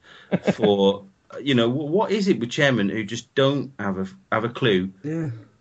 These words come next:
Speaker 1: about anything? Like, again, he's, at the moment, he's toxic. So why would you go and put him in to a job where, you know, they're, they're near the bottom of the first division, uh,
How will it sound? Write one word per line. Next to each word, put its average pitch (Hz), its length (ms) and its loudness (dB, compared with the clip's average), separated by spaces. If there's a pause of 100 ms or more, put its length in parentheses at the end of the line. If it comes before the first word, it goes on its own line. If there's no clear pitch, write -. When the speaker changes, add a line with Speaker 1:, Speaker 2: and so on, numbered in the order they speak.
Speaker 1:
about 120 260 -2
anything? 117 420 -2
Like, 92 180 -4 (1000)
again, 165 240 -2
he's, 139 220 -4 (600)
at 139 80 -8
the 165 60 2
moment, 127 400 4
he's 110 140 -8
toxic. - 520 -4 (220)
So 123 220 0
why 143 300 0
would 160 420 -2
you 135 140 4
go 127 320 2
and 113 160 0
put - 180 -4
him 117 100 0
in 95 360 -2 (360)
to 113 120 -8
a 101 40 -4
job 95 380 0
where, 101 300 0
you 98 160 -2 (920)
know, 113 220 0
they're, 104 160 2
they're 101 340 2
near 113 160 0
the 113 80 0
bottom 120 220 0
of 139 40 -2
the 135 100 -6
first 135 220 0
division, 95 400 -4
uh, 95 140 -2